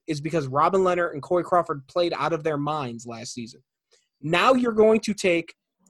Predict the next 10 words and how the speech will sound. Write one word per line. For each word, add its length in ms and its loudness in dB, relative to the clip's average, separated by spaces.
what's 240 0
probably 680 2
a 60 10
very 320 2
similar 480 4
defense. 560 -2
I 80 0
don't 320 0
see 480 -2
any 440 0